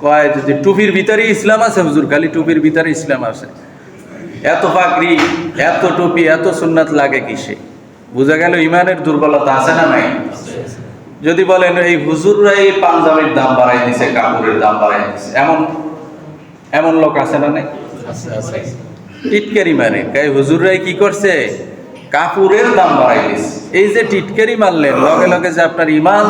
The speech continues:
চলে গেল। ইমান ভঙ্গের দশটা কারণের ভিতরে একটা আছে, ইসলামের কোনো বিষয় নিয়ে হাসি ঠাট্টা মস্করা করা যাবে না। কয়েও কেয়ামত ওয়া কবে হয় না না হয়,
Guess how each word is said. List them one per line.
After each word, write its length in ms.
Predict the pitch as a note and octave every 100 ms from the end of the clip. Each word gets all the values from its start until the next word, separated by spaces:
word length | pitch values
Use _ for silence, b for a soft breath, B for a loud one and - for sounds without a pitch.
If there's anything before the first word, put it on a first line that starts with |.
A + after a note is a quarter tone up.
| G3+ - -
চলে 260 | G3 F3 C#3
গেল। 260 | C3 B2+
ইমান 360 | C3+ E3+ F3 F3
ভঙ্গের 360 | D#3 D#3+ D3+ C3+
দশটা 340 | D3 - E3
কারণের 420 | D#3+ D3 F#3 G#3
ভিতরে 300 | F#3 E3 D3+
একটা 240 | C3+ C#3 C3+
আছে, 260 | C3+ G3+ G#3 B B B B -
ইসলামের 600 | F3 - A#3+ A3+ G3+ D#3 - G#2+ - - - -
কোনো 240 | F3+ A3+
বিষয় 400 | A3+ G#3 G#3+ F#3+
নিয়ে 200 | F3 E3+
হাসি 360 | D3 C3+ C#3 F3 E3+
ঠাট্টা 420 | D#3 - D#3 C#3
মস্করা 540 | C3+ C3+ C3+ B2+ B2 B2
করা 680 | B2+ C#3 D#3+ F#3 G#3 E3+ - - - - - - - - - - - - - - - A#2+
যাবে 280 | B2+ A2+
না। 140 | G#2 G2 -
কয়েও 340 | G3 B3 B3+ B3
কেয়ামত 760 | B3 A3 G#3+ F#3+ F3+ E3+ D3+
ওয়া 160 | D#3+ D#3 -
কবে 280 | E3 D3+ C#3
হয় 220 | C#3 D#3+
না 180 | D3 C#3
না 180 | C3+ C3
হয়, 300 | B2 G#2+